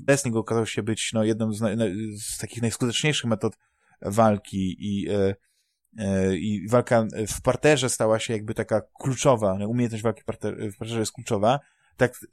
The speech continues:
tak, e, U F C straciło na, na widowiskowości. I jak sobie porównasz, jak wyglądały, e,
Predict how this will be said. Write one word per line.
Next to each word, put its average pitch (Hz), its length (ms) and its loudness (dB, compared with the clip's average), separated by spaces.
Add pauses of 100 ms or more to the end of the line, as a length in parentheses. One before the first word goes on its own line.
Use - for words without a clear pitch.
tak, - 260 0
e, 113 680 4
U 139 40 10
F 143 100 4
C - 120 0
straciło 143 420 0
na, 131 260 4 (300)
na 120 120 0
widowiskowości. 123 840 0 (480)
I - 60 -2
jak 120 140 2
sobie 135 220 4
porównasz, 139 760 4
jak 131 220 2
wyglądały, 127 480 6
e, 123 60 4